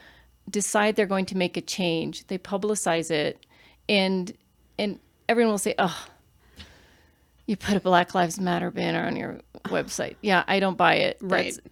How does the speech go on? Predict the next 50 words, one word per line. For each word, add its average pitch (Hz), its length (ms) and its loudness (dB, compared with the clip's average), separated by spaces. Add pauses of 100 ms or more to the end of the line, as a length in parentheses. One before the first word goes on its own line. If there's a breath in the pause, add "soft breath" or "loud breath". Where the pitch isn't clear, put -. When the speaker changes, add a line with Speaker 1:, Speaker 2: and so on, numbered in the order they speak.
Speaker 1:
and, 220 240 2
and 247 120 6
it 254 100 2
may 262 240 4
be, 208 180 0
but 180 160 2
I 185 60 6
think 240 240 0
that 208 200 2
what 208 160 0
it 196 120 2
does 294 240 4
do 180 240 2
is 185 240 -2
that 190 240 -2
when, 202 440 -2
when 202 180 -4
a 180 80 -4
company 277 460 0
puts - 420 -4
its, - 440 -2 (460 soft breath)
um, 175 280 0
stake 233 360 0
in 254 80 4
the 254 60 2
sand 170 460 0
and - 120 -6
says, 190 380 -4 (100)
"This 233 220 -4
is 247 100 -2
something 185 520 -2
that - 160 -6
we're 185 260 -4
gonna 180 260 -4
stand 190 340 -2
behind," 180 440 -4 (440 soft breath)
then 302 360 4
it's - 380 -2
out 240 240 0
there 120 340 -4 (100)
and 208 240 -2
investors 208 540 -2
can 254 180 2
push 330 240 -4
them 190 240 0
on 160 160 0
it - 160 -6 (180)
and 185 380 -2
their 196 240 -2 (180)
cl-, - 160 -10